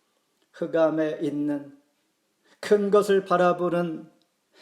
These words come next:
맘모스 사상으로 있는 자들에게 어쩌면 그 마음은 하나님께서 보시기에 흑암인 것입니다. 그것이 번성이요,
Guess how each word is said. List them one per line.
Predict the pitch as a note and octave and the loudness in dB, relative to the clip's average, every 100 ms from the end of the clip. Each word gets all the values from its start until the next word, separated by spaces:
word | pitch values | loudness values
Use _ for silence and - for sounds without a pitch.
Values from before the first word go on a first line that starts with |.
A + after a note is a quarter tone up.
| - | -10
맘모스 | D3 D#3+ E3+ F#3+ G3 G#3 | 0 2 2 0 0 -2
사상으로 | G3 G3+ G3 G3+ G3 F#3+ | 0 0 2 0 2 2
있는 | F#3 F#3+ F#3 | 2 -2 -2
자들에게 | F#3 E3+ E3 E3 E3 E3 - - | -4 -4 -2 0 2 2 0 -6
어쩌면 | D3+ D3+ D3+ D3 D3 | -6 -2 -2 0 -2
그 | C#3+ C#3 C#3 C3+ - _ _ _ _ | -2 -4 -2 -4 -10 _ _ _ _
마음은 | A#2+ B2+ C#3+ C#3 C3+ C#3 | -8 -4 -4 -4 -6 -8
하나님께서 | D#3+ F3+ F3 F3 F#3 F3+ D#3+ | -2 0 -2 -2 -4 -4 -4
보시기에 | D#3+ - D#3 E3 D#3+ D#3+ - | -6 -6 -2 2 2 0 -12
흑암인 | - A3+ G3+ G#3 G3+ G#3 F#3+ G3 | -6 -2 2 2 2 -2 0 0
것입니다. | G#3 - A2 - _ _ _ _ _ _ _ _ _ _ _ _ _ _ _ _ _ _ | 0 -2 -8 -14 _ _ _ _ _ _ _ _ _ _ _ _ _ _ _ _ _ _
그것이 | - F3+ G3 G3+ G3 | 0 4 4 4 4
번성이요, | F#3+ F#3+ G3 - F#3+ F#3 F#3 F3+ F3 E3 F3+ | 4 2 0 0 0 0 2 4 4 0 -10